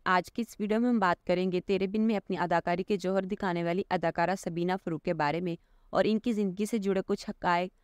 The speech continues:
आपके साथ शेयर करेंगे जो आप आज तक नहीं जानते होंगे। इनकी ज़िंदगी के हैरानकुन हक़ाइक़ जानने के लिए वीडियो को बगैर स्किप किए लास्ट तक ज़रूर देखिएगा। और अगर आपको भी सबीना फरूक की एक्टिंग पसंद है तो वीडियो को लाइक और चैनल को सब्सक्राइब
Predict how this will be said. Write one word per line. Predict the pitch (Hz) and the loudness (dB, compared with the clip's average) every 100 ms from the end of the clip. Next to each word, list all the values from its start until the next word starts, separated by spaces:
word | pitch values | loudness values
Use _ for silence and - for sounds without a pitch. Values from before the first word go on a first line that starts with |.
| _ - | _ -2
आपके | 175 - 202 | -2 0 -2
साथ | - 180 | 0 0
शेयर | - 185 175 | -2 -4 -2
करेंगे | 170 151 139 139 - _ - | -2 -2 -2 -4 -10 _ -6
जो | 196 247 | -2 0
आप | 196 185 - - | 2 0 0 0
आज | 185 175 | 0 0
तक | 190 196 | -4 -2
नहीं | 196 208 | -2 -2
जानते | 185 160 156 160 | 0 0 0 -2
होंगे। | 160 131 139 - | -2 -4 -4 -4
इनकी | 185 202 | -2 -2
ज़िंदगी | 175 190 185 202 | 0 -2 -4 -2
के | 226 | 0
हैरानकुन | 226 180 165 170 185 | 2 2 0 -2 -6
हक़ाइक़ | 185 175 180 - | 0 0 0 -2
जानने | 180 165 | 0 0
के | 160 160 | -2 -4
लिए | 160 | -2
वीडियो | 160 160 | -2 -2
को | - | -2
बगैर | 165 170 180 | -2 2 0
स्किप | 208 - 196 - | 0 -6 -8 -4
किए | 208 202 | 0 2
लास्ट | 151 151 - | 2 0 -4
तक | 175 - | -6 -4
ज़रूर | 156 151 | -2 -2
देखिएगा। | 143 - 143 131 123 _ _ _ - | -4 -4 -4 -4 -6 _ _ _ -2
और | 233 - | 0 0
अगर | 185 202 - | 2 2 2
आपको | 180 - - 208 | 2 0 -4 -2
भी | 220 | -2
सबीना | 214 180 185 190 | -2 0 2 0
फरूक | 202 180 165 | 0 -4 -4
की | - 175 | -4 -4
एक्टिंग | - 175 165 | -4 -6 -4
पसंद | 175 185 185 208 | -4 -2 0 0
है | |
तो | 208 202 | 0 -2
वीडियो | 175 170 | -2 -2
को | 175 | 0
लाइक | 175 170 170 196 - | 0 2 0 0 -4
और | 175 | 0
चैनल | 180 156 | 0 0
को | 151 190 | 0 0
सब्सक्राइब | 202 - - 156 165 | 0 -6 -4 -4 -4